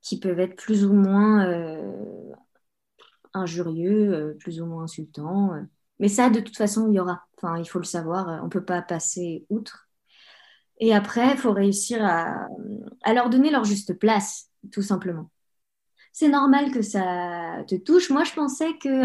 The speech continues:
euh, j'allais être blindée par rapport à ça, comme j'y, j'y avais été confrontée, euh, très jeune. Et en fait, non, t'es pas blindée. Enfin, de toute façon, ça te, ça te touche, puisque c'est quelqu'un qui vient te voir et qui vient te dire que, qu'il t'aime pas.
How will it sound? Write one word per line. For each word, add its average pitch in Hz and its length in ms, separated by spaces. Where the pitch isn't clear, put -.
euh, - 20
j'allais 202 280
être 190 140
blindée 247 580
par 202 120
rapport 190 240
à 180 80
ça, 190 240
comme 202 180
j'y, 190 280
j'y 175 160
avais 180 180
été 185 200
confrontée, 196 680
euh, 180 80
très 190 240
jeune. 226 320
Et 202 100
en 196 60
fait, 208 220
non, 202 220
t'es 202 80
pas 190 160
blindée. 185 460
Enfin, 180 100
de 175 100
toute 196 200
façon, 185 260
ça 175 180
te, 160 340
ça 160 180
te 165 120
touche, 254 220
puisque 277 220
c'est 247 140
quelqu'un 208 280
qui 202 160
vient 185 200
te 190 100
voir 202 300
et 196 40
qui 196 140
vient 196 160
te 190 100
dire 185 300
que, 180 280
qu'il 202 220
t'aime 180 200
pas. 185 180